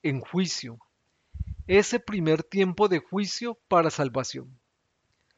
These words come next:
Sigamos leyendo. Y si primero comienza con nosotros,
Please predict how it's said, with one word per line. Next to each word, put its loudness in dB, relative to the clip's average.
Sigamos 4
leyendo. 0
Y -2
si -2
primero 2
comienza 0
con 2
nosotros, -4